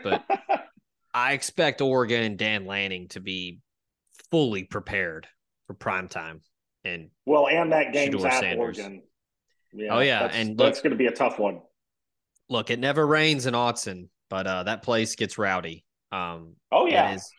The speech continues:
Speaker 2: That is one of the few places on the, on the West Coast that really does have, like, a raucous, like,
Speaker 1: Yeah.
Speaker 2: that's a,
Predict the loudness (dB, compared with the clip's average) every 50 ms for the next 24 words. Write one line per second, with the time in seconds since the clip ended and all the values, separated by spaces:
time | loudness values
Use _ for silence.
0 | _ _ 4 4 4 4 2 0 0 0 0 2 2 0 0 -2 -4 -8 -10 -6
1 | -2 0 0 0 0 -2 -6 -4 -2 -2 -2 0 -2 -4 -4 -4 -4 -4 -4 -4
2 | -2 -2 -2 -2 -6 -4 -2 0 0 0 -2 -6 -8 -10 -8 -6 -6 -4 -2 0
3 | 0 0 0 0 -2 -2 -2 -2 -2 -2 -2 -4 -6 -8 -8 -6 -6 -8 -6 -6
4 | -6 -6 -6 -4 0 2 4 4 2 2 -2 -6 -12 -10 -10 -8 -10 -10 -12 -16
5 | _ _ _ _ _ _ _ _ _ _ 0 2 2 4 4 4 4 4 2 0
6 | -2 0